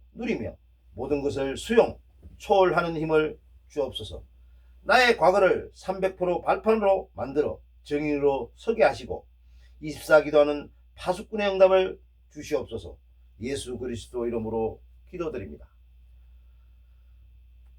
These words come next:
감사합니다, 하나님. 저는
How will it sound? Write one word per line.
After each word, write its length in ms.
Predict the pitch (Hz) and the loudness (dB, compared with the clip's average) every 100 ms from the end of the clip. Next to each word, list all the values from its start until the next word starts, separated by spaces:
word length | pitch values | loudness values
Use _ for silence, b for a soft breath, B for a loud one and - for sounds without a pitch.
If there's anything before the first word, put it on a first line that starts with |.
| - - - | -20 -20 -14
감사합니다, 760 | 131 147 147 135 135 135 131 | -10 -4 -2 -2 -2 0 0
하나님. 580 | 120 - 120 120 117 87 - - - _ _ - - - _ - - - - _ - | -2 -8 -8 -6 -6 -10 -16 -20 -20 _ _ -20 -20 -20 _ -20 -20 -20 -20 _ -14
저는 460 | 143 151 139 - | -4 -2 -2 -8